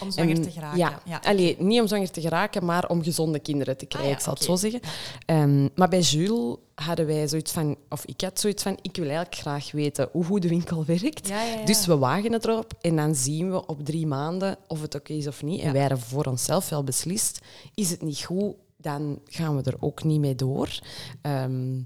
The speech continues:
Speaker 2: gelukkig.
Speaker 1: Ook wel heftig.
Speaker 2: Ja,
Speaker 1: Ja.
Speaker 2: voilà.
Speaker 1: Ja.
Speaker 2: Gelukkig was alles goed met Jules. Ehm,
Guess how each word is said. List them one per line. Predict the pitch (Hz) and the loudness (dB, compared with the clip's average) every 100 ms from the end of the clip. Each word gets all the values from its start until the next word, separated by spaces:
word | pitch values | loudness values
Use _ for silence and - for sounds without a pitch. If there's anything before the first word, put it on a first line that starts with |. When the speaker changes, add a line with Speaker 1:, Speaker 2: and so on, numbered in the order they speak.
| - _ - | -10 _ -8
Speaker 2:
gelukkig. | - 185 180 202 165 - | 0 2 2 0 -2 -4
Speaker 1:
Ook | - | -4
wel | 240 165 | -4 -4
heftig. | 151 - 143 135 - | -6 -8 -12 -14 -2
Speaker 2:
Ja, | 156 147 - | 0 0 -2
Speaker 1:
Ja. | 170 | 0
Speaker 2:
voilà. | 175 135 - | 2 0 0
Speaker 1:
Ja. | |
Speaker 2:
Gelukkig | 151 185 233 262 - - | 2 4 4 2 -2 -2
was | 160 151 | -2 2
alles | 151 143 - | 0 0 -2
goed | - | 0
met | 202 233 | 2 2
Jules. | - 233 - | 2 2 -2
Ehm, | - 151 143 | 0 2 2